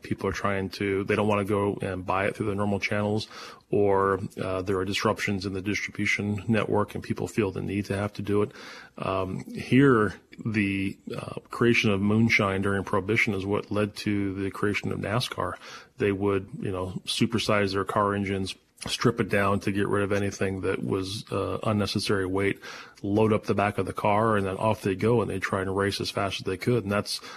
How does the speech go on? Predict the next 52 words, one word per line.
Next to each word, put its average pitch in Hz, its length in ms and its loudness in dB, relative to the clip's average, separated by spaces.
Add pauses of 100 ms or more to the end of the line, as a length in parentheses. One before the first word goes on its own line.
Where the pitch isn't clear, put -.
(140)
that 107 140 4
it 110 160 0
ultimately 117 460 6
is 123 120 6
what 104 160 2
created 98 500 -2
our, 98 260 0 (200)
our 101 80 0
nascar 101 480 2
phenomenon 95 680 0
in 95 280 -6
the, 92 180 -6
these, - 320 -8
these - 160 -4
stock 104 260 0
cars. 92 240 -4
So 101 220 -2 (420)
we 123 200 4
have 127 180 6
a 110 80 4
different 120 460 2
reason 120 320 6
for 101 320 2
it. 101 60 0
In 104 120 2
fact, 104 320 0 (320)
there's 113 160 4
only 131 140 8
one 123 300 6
country 110 600 0 (120)
in 110 140 0
the 98 80 0
world 113 420 4
where 95 140 2
it's - 200 -4
legal 110 400 2
to 101 520 0 (180)
distill 113 460 2
your 101 220 4
own 101 140 2
spirits 120 400 2
at 107 80 0
home, 95 280 -2
and 95 80 -4
that's - 280 -2
in 98 180 -2
New 95 120 -2
Zealand. 104 540 2
In 98 140 -2
every 104 260 4
other 95 120 2
country, 123 320 2